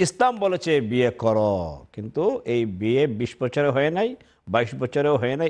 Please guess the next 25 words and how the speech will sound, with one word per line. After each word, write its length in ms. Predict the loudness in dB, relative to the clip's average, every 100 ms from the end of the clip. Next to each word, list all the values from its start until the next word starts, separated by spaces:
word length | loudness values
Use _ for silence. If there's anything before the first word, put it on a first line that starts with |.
| -2
এই 60 | -4
জন্য 140 | -4 -4
এই 60 | -6
পথে 200 | -8 -10 -10 -12
রওনা 220 | -12 -12 -14
দিয়েছে। 280 | -16 -18 -20 _ _ _ _
পরে 140 | 2 4 2
আর 80 | -2
বিয়ে 180 | -4 -4 -6 -10
ভালো 140 | -12 -14
পাবে 160 | -20 -20
না। 60 | -4 0
আসুন 220 | 2 0 -4 _ _ _ _ _ _
আমরা 260 | -2 2 0 2 -2
এক্ষুনি 480 | -2 _ -2 0 0 -2 -6
একটা 220 | 0 0 0
ব্রেকে 240 | 0 -2 -4
যাচ্ছি 240 | -6 -6 -6
ইনশাল্লাহ। 340 | -2 -4 -2 -2
ব্রেক 160 | -2 -4 -4
থেকে 140 | -6 -2
ফিরে 180 | 0 0 0
এসে 140 | 0 0
আমি 160 | 0 -2 -4 -10 _ -4
কোরআন 200 | 0